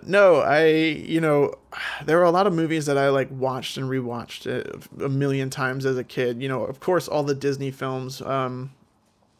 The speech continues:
you know, I think the one that I watched the most and my parents, like, make fun of me, not make fun of me, but bring up the most is Babe,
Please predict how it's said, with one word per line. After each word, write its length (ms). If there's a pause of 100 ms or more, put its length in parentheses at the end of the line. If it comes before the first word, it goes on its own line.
(160)
you 140
know, 220
I 100
think 200
the 100
one 160
that 120
I 40
watched 300
the 80
most 300
and 100
my 120
parents, 460
like, 260 (260)
make 240
fun 180
of 80
me, 140
not 200
make 160
fun 140
of 60
me, 120 (120)
but 240
bring 160
up 140
the 60
most 280
is 140
Babe, 400